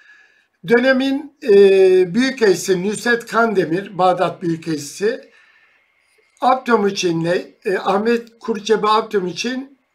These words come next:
Irak'tan sorumlu bakan, Maliye Bakanı'ydı. Özal'ın yanına geldi. Ben de tam arkalarındayım. Özal'ın kulağına doğru eğilerek dedi ki, "Efendim Saddam kabul edecek, hemen ayrılıyoruz.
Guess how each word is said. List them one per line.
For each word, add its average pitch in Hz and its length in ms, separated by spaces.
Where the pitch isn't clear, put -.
Irak'tan 208 560
sorumlu 170 520
bakan, 208 420
Maliye 185 400
Bakanı'ydı. 165 840
Özal'ın 233 400
yanına 208 420
geldi. 170 520
Ben 262 220
de 240 140
tam 285 220
arkalarındayım. 190 1040
Özal'ın 233 400
kulağına 220 500
doğru 196 260
eğilerek 208 480
dedi 233 200
ki, 226 100
"Efendim 202 340
Saddam 208 500
kabul 233 260
edecek, 226 540
hemen 247 300
ayrılıyoruz. 190 800